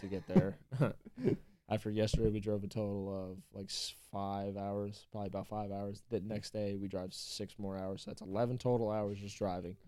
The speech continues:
Speaker 1: So we get to Arlington, and it's just, like, the most hood building alive.
Speaker 2: It looks like,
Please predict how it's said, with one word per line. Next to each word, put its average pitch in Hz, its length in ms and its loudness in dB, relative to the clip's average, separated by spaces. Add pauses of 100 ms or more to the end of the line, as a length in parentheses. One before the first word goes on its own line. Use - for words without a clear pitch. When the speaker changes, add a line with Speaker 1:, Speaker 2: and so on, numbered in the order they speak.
(360)
Speaker 1:
So 113 80 0
we 113 60 4
get 117 180 4
to - 60 -4
Arlington, 107 640 0 (600)
and 110 140 2
it's 98 160 0
just, - 180 -2
like, 95 280 -4 (380)
the 120 300 4
most 113 500 0
hood 110 320 2
building 92 500 -2
alive. - 380 -6 (340)
Speaker 2:
It 110 200 -2
looks 120 280 0
like, 104 320 -6